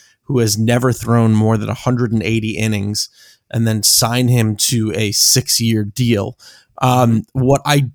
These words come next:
do think I might enjoy, and there's a reason for this too. I understand that might be a little bit crazy, and I, there's a lot of stuff in the Orioles Twitter about, like, not having a loser mentality anymore, which I'm all about.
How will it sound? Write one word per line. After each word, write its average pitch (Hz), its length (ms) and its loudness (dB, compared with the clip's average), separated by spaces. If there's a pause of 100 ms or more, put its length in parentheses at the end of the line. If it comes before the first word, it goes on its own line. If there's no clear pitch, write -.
do 202 260 6
think 170 300 -2
I 131 140 0
might 127 300 -4
enjoy, 123 280 -6
and 135 140 -2
there's 135 140 -2
a 143 40 0
reason 139 320 0
for 123 160 -6
this 104 160 -8
too. 120 200 -6
I 139 140 0
understand 196 340 -4
that 135 40 -6
might 127 160 -6
be 131 60 -10
a - 20 -6
little 117 160 -8
bit 110 80 -12
crazy, 120 400 -8
and 113 100 -10
I, 113 160 -8
there's 113 160 -8
a 107 60 -10
lot 117 180 -2
of 110 120 -6
stuff 110 260 -2
in 107 60 0
the 104 60 0
Orioles 104 280 0
Twitter 101 300 -2
about, 95 220 -4
like, 104 200 -8
not 101 200 -4
having 101 200 -8
a 101 40 -12
loser 107 280 -14
mentality 104 520 -4
anymore, 104 300 -4
which 107 140 -8
I'm 104 100 -8
all 104 160 -4
about. 107 260 -10